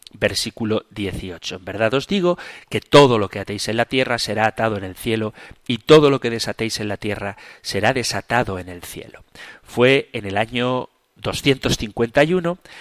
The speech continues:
cuando San Cipriano habla de una segunda oportunidad de salvación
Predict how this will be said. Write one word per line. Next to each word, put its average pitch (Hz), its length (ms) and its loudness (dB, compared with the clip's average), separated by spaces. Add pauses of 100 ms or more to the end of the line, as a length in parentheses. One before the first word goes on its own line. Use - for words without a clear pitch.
(340)
cuando 143 400 4
San 180 360 2
Cipriano 165 800 2 (320)
habla 160 460 6
de 120 160 0
una 156 240 0
segunda 143 600 2
oportunidad 110 720 -2
de 110 120 -6
salvación 135 720 0